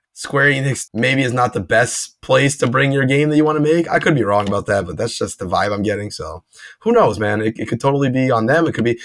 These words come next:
but the truth is probably somewhere in the middle, you know? They're probably both to blame to an extent.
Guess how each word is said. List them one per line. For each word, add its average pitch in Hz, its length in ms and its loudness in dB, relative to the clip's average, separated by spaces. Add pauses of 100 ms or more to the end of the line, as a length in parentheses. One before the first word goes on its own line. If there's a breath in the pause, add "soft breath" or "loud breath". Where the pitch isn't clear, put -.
but 190 100 0
the 175 60 2
truth 220 200 4
is 226 120 -4
probably 135 180 2
somewhere 110 240 -4
in 92 60 -8
the 87 80 -10
middle, 82 400 -10
you 101 100 -12
know? 101 200 -8 (100)
They're 113 100 -6
probably 110 400 0 (240 soft breath)
both 127 320 0
to - 80 -6
blame 98 380 -6
to - 120 -12
an 90 80 -12
extent. 90 440 -4